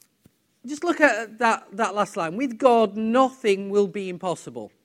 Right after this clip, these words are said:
'Cause I'm gonna show you how the receiving works and what you need to do to play your part in the receiving. 'Cause we've already said that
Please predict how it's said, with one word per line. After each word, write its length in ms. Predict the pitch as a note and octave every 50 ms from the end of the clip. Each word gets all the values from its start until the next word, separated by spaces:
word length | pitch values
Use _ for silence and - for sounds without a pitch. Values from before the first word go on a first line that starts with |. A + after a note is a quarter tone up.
| _ _ _ _ _ _ _ _
'Cause 140 | - F#3+ G#3
I'm 100 | G3+ G#3
gonna 180 | A#3 C#4 D#4
show 200 | D4+ - C4+ B3
you 260 | A#3 A3+ A3+ A3 G#3+ - - _ _ _
how 300 | - - A3+ A#3 A#3+ A3+
the 100 | G3+ A3
receiving 560 | G3 G3 F3 - - G#3+ G3+ F3+ E3 F#3 F3+ F3
works 460 | F3 E3 C3+ A2 - - - - _ _ -
and 140 | D#3+ E3+ F#3+
what 160 | G#3 F3 F#3+
you 240 | G3+ G#3+ A#3+ B3 A#3+
need 240 | A#3 A3 G#3 F3+
to 100 | - F#3+
do 180 | E3+ F3+ F3 F3
to 120 | E3+ - -
play 220 | - F3+ F3 E3+
your 160 | E3 D#3+ D3+
part 300 | - - D#3+ D3+ D3+ -
in 100 | D3+ C#3+
the 80 | D3 C#3
receiving. 500 | C#3 C3+ - D#3+ D3+ C#3 B2 A#2 G2+ - _ _ _ _ _ _ _ _ _ _ _ _ _ _ _ _ _ -
'Cause 140 | E3+ F#3+ F3
we've 160 | A#3 A3+ G#3+
already 320 | B3+ C4+ C4+ C4+ B3+ A#3+
said 360 | - - A3+ G#3 G#3 F#3+ F3 G3
that 200 | G3 F#3 -